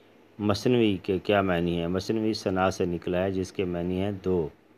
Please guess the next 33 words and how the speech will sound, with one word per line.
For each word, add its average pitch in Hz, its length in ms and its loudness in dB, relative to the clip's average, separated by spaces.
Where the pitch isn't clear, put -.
मसनवी 104 420 0
की 110 160 -2
हैयत 104 340 2
क्या 95 200 2
है? 85 380 -2
अ, 92 300 -2
मसनवी 113 500 0
के 113 160 2
हर 101 220 2
शेर 104 440 0
में 95 280 -4
काफिया 98 500 -2
बदल 95 360 0
जाता 87 280 -2
है 92 180 0
और 95 160 0
हर 95 160 0
शेर 110 340 -2
के 107 180 -4
दोनों 101 260 -2
मिसरे 98 340 -4
हम 95 200 -4
काफिया 98 420 0
होते 85 260 -4
हैं। 78 320 -8
ये 110 300 0
एक 131 280 6
तरह 110 300 2
की 110 220 -2
मंजूम 113 600 0
दास्तान 98 560 -2
होती 87 380 -6
है। 76 280 -8